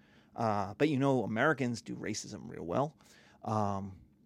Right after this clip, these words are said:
and it just becomes, the propaganda becomes racist, the feelings become racist, there's less and less, uh, um,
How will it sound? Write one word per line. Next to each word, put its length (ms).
and 100
it 120
just 280
becomes, 380
the 80
propaganda 680
becomes 300
racist, 480
the 140
feelings 380
become 260
racist, 320
there's 300
less 260
and 140
less, 280
uh, 400
um, 420